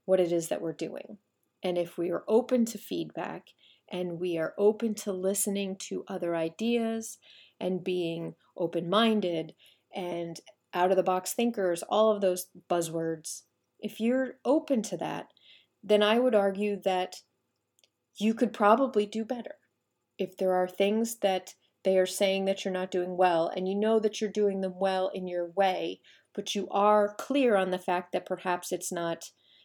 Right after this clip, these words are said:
meeting the mark. Let's say, I, something about your, your leadership skills. Maybe you're leading a team, and there's been a lot of attrition this year. Some of that may be due to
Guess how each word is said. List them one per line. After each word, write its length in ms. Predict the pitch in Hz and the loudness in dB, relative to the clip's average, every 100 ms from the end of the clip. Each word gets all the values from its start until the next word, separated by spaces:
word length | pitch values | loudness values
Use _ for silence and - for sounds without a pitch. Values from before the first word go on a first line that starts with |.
| - | -8
meeting 380 | 190 208 202 190 | -2 0 0 0
the 80 | 180 | -2
mark. 400 | 175 - - - _ _ _ _ - _ - | -2 -6 -12 -20 _ _ _ _ -20 _ -4
Let's 320 | 196 208 - | -2 -2 0
say, 560 | 214 202 190 185 180 202 180 - - - - | 2 4 4 2 -2 -6 -16 -16 -20 -20 -16
I, 200 | 65 60 73 _ _ _ - | -12 -12 -14 _ _ _ -8
something 400 | - 233 226 214 | 0 2 4 4
about 420 | 196 196 190 185 | 6 6 6 2
your, 460 | 190 185 180 170 170 | -2 0 2 2 2
your 160 | 190 190 | 2 2
leadership 500 | 185 175 160 - - | 4 2 0 -6 -10
skills. 380 | - 190 - - | -8 -6 -6 -2
Maybe 260 | 185 185 | -2 0
you're 220 | 185 180 180 | -2 -2 0
leading 360 | 180 185 180 | -2 -2 -4
a 40 | 170 | -6
team, 440 | - 175 165 170 - - - - | -10 -10 -10 -12 -14 -20 -16 -2
and 280 | 185 185 180 165 | 0 2 -2 0
there's 260 | 190 196 196 | 2 4 2
been 380 | 202 202 202 196 - | 0 0 0 -6 -6
a 120 | 190 | -2
lot 220 | 185 196 | 2 4
of 100 | 208 | 4
attrition 440 | 202 202 220 208 175 | 2 -2 -4 -4 -6
this 200 | 165 - | -6 -8
year. 300 | - - 208 _ _ _ _ _ | -8 -10 -14 _ _ _ _ _
Some 400 | - - 214 208 | -10 -2 4 4
of 80 | 247 | 4
that 240 | 214 208 196 | 2 0 0
may 160 | 190 | -2
be 260 | 180 185 185 | -2 -4 -4
due 260 | 170 175 175 - | -4 -4 -4 -6
to 300 | 170 180 | -4 -4